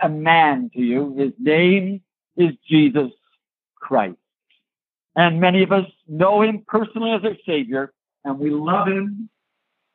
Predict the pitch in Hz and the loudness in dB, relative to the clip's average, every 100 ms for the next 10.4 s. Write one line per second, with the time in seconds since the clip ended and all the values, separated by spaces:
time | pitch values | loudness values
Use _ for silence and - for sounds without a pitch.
0 | _ - 170 175 160 156 165 165 165 170 | _ -2 2 2 2 2 2 2 2 4
1 | 165 147 - 135 - 143 - 143 139 - | 2 0 -4 -10 -2 -2 -2 -2 -2 0
2 | 110 82 _ _ _ _ _ _ _ _ | -6 -6 _ _ _ _ _ _ _ _
3 | 180 220 240 185 196 208 202 180 160 175 | 2 2 0 -4 0 0 0 -6 -6 -2
4 | 175 147 208 226 _ _ _ _ _ _ | -2 -2 -6 -10 _ _ _ _ _ _
5 | _ - 170 143 240 233 170 196 175 170 | _ -4 -2 0 0 0 2 0 0 -2
6 | 196 185 180 170 175 165 165 180 170 - | -2 0 0 0 -2 -4 -6 -6 -8 -10
7 | 170 160 151 147 151 160 - 165 - 175 | -6 0 0 0 -6 -8 -6 -8 -6 -6
8 | 135 - _ _ _ _ _ _ _ _ | -6 -6 _ _ _ _ _ _ _ _
9 | _ 175 214 240 226 196 190 190 196 - | _ 2 4 4 2 0 0 0 -12 -6
10 | 160 143 208 | -2 -2 -4